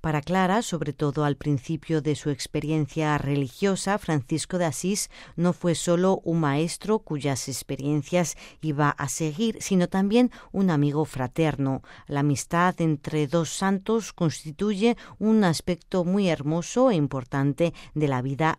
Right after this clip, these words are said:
ascética, camino, como recuerda el Papa Francisco en su discurso a las religiosas de clausura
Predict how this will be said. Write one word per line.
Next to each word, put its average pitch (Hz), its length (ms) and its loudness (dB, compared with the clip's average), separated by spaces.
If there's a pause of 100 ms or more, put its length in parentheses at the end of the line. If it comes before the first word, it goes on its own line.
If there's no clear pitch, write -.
ascética, 139 840 -4 (220)
camino, 208 540 2
como 139 320 0
recuerda 131 580 -4
el 127 120 -4
Papa 143 260 -2
Francisco 180 800 -4
en 180 140 0
su 240 160 -2
discurso 165 680 -2 (220)
a 143 100 -4
las 135 140 0
religiosas 180 840 -2
de 160 140 -2
clausura 156 680 -2